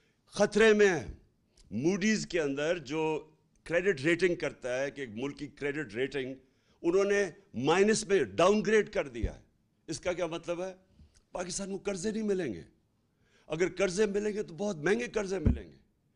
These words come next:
और ये दूसरी चीज़ वापडा का, जो वापडा की रेटिंग ऐसी थी कि वो खुद इंटरनेशनल लोन्स ले सकती थी, अब इन, जब से ये आए हैं उसकी भी रेटिंग, अ, डाउनग्रेड कर दी है।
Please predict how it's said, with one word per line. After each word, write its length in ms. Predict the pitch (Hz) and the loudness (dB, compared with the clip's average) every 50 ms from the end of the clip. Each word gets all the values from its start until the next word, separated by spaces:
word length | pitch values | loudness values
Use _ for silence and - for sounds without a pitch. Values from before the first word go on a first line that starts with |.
| _ _ _ _ _ _ _ - | _ _ _ _ _ _ _ -4
और 140 | 147 151 | -4 -2
ये 140 | 165 170 170 | 0 0 0
दूसरी 420 | 113 110 156 185 175 - 196 202 160 | 0 -2 -4 -6 -6 -4 -6 -6 -8
चीज़ 400 | - 139 170 185 190 180 180 - _ _ - | -6 -6 -6 -6 -8 -8 -12 -16 _ _ -12
वापडा 460 | 78 90 120 151 170 156 156 190 185 | -4 0 0 0 0 2 0 0 0
का, 460 | 185 - 165 170 175 175 185 - _ _ _ _ _ _ _ - | 0 -2 -4 -4 -4 -6 -8 -12 _ _ _ _ _ _ _ -12
जो 240 | 95 123 165 165 131 | -6 -2 -2 -2 0
वापडा 480 | 110 131 151 156 143 143 180 180 180 - - _ _ - | 0 0 0 0 0 -2 -2 -2 -2 -4 -6 _ _ -8
की 100 | - 151 | -8 -4
रेटिंग 360 | 107 226 220 180 - 185 175 | 0 0 0 0 0 0 0
ऐसी 260 | 175 165 160 - 175 165 | 0 0 -2 -4 -8 -8
थी 160 | - 185 196 | -10 -10 -8
कि 120 | - 190 | -6 -4
वो 120 | 190 190 180 | -4 -4 -4
खुद 320 | - - 240 214 175 143 - - | -4 -4 -4 -4 -6 -6 -2 -2
इंटरनेशनल 520 | 190 - 170 165 190 185 175 - 160 165 | -2 -2 -4 -6 -6 -6 -6 -4 -4 -4
लोन्स 320 | 156 156 156 151 139 110 117 | -4 -4 -4 -6 -6 -6 -6
ले 120 | 127 120 | -8 -8
सकती 320 | - - 107 - - 104 85 | -8 -10 -12 -14 -14 -16 -16
थी, 160 | - - _ _ _ _ _ _ _ _ _ _ _ _ _ _ _ _ _ _ _ _ _ - | -16 -20 _ _ _ _ _ _ _ _ _ _ _ _ _ _ _ _ _ _ _ _ _ 0
अब 400 | 139 190 208 185 151 - - - _ _ _ _ _ _ _ _ _ _ _ _ _ _ _ - | 2 2 2 2 -2 -6 -16 -20 _ _ _ _ _ _ _ _ _ _ _ _ _ _ _ 0
इन, 180 | 156 170 202 170 | 2 2 2 0
जब 280 | 131 139 104 156 170 - | -4 -2 0 0 0 0
से 200 | - - 208 202 | 0 0 0 0
ये 140 | 202 196 | 2 0
आए 140 | 190 180 185 | 0 0 0
हैं 60 | 190 | -2
उसकी 420 | 196 185 - 226 - - - 254 247 | -4 -4 -4 -6 -8 -6 -6 -4 -2
भी 120 | 247 262 | -2 2
रेटिंग, 400 | 233 240 226 - 233 220 202 180 - - _ _ _ - | 4 4 4 4 2 -4 -6 -8 -12 -16 _ _ _ -4
अ, 320 | 165 175 170 165 165 - - - - - _ _ _ - - - 139 | -4 -2 -2 -2 -4 -4 -6 -10 -14 -18 _ _ _ -20 -18 -12 -2
डाउनग्रेड 600 | 120 165 175 190 202 170 165 180 185 170 - - | 2 4 4 4 2 2 0 0 0 0 -2 -4
कर 140 | 156 135 | -6 -6
दी 140 | 117 113 110 | -6 -8 -10
है। 280 | 92 80 78 78 _ | -10 -10 -14 -18 _